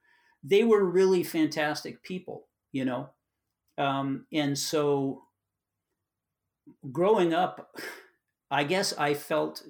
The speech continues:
to be honest with you, I felt like I was privileged to be a part of this, a part of this community. I had such positive feelings and positive images of, um, you know, of,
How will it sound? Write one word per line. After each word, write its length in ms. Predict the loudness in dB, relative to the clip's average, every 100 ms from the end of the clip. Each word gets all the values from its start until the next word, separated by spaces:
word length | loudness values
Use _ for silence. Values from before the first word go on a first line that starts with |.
| -12
to 80 | -8
be 180 | -4
honest 360 | -2 2 0 0
with 160 | -6 -6
you, 80 |
I 140 | -4 -4
felt 260 | -2 -4
like 160 | -4 -2
I 100 | -2
was 220 | -2 -4 -10 -20 _ _ -16 -16 _
privileged 600 | 0 0 -2 -8 -12 -16 _ _
to 400 | -4 -2 -2 -4
be 460 | -4 -2 0 -2 -6
a 60 | -14
part 320 | -4 0 0
of 100 | -2
this, 320 | -6 -8 -12 _
a 60 | -18
part 240 | -4 -2
of 60 | -2
this 140 | -6
community. 520 | -6 -4 -2 -2 -4 -4
I 120 | -4
had 200 | -4 -4
such 400 | -4 -4 -8 _
positive 580 | -2 0 0 0 -2 -6
feelings 480 | -4 -2 0 -4
and 140 | -6 -6
positive 520 | -2 -2 -2 -8 -6
images 640 | -2 0 0 -2 -8 -10 -16 _ _ _ _ 0
of, 440 | 0 0 -4 -16 _ -4
um, 460 | -4 -4 -8 -12 _ _ _ _ _ _ _ _ -16 -16 _ 0
you 100 | 2
know, 160 | 0
of, 300 | -2 -6 -8